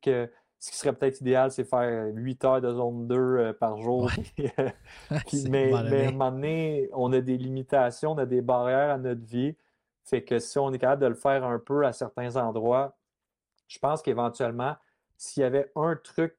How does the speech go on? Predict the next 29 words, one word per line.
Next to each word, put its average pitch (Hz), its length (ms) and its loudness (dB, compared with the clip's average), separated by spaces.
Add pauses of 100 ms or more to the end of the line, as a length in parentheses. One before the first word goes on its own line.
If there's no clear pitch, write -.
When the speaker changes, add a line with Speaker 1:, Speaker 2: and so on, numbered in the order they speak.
Speaker 1:
qui - 120 -8
va 120 160 2
clairement 135 400 0
éclabousser 139 960 -2
l'aide 123 380 2
à 110 80 -2
tous - 160 -12
les 143 100 0
changements 123 420 -4
des 123 120 -4
comportements 117 520 -4
des 120 260 -2
autres, 135 220 0
c'est - 180 -6
lui. 110 380 -4 (560)
Fait 123 100 -2
que 131 100 -10
moi, 156 200 -2
personnellement, 135 440 -2
je 139 80 -2
le 123 80 -2
mettrais 120 300 -4
très 143 240 -4
central 123 720 -2 (520)
dans 113 200 0
Speaker 2:
Mhm. 110 80 -2
Speaker 1:
un, 104 420 -2 (260)
dans 107 180 -6
une 104 380 -8